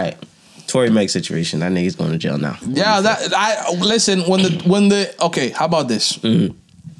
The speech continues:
Speaker 2: When the, we, we did a podcast when it was fresh, when it
Speaker 1: Yes.
Speaker 2: happened.
Speaker 1: Yep.
Speaker 2: And we said that Tory did it.
Speaker 1: Yeah.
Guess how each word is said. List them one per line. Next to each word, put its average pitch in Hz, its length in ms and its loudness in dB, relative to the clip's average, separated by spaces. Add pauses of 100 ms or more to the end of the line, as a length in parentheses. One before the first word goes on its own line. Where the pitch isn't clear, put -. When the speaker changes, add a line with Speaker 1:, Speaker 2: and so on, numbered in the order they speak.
(1400)
Speaker 2:
When 185 460 4
the, 196 640 4 (1160)
we, 214 240 4
we 214 140 6
did 226 100 4
a 190 60 -2
podcast 147 680 -2
when 127 100 2
it 127 60 4
was 123 160 2
fresh, - 480 -2
when 117 180 0
it 117 60 4
Speaker 1:
Yes. 120 320 0
Speaker 2:
happened. - 140 -18 (140)
Speaker 1:
Yep. 95 280 0 (140)
Speaker 2:
And 147 140 0
we 165 120 6
said 160 420 2 (160)
that 120 220 0
Tory 196 260 4
did 311 240 2 (140)
it. 175 100 -10 (800)
Speaker 1:
Yeah. 110 280 2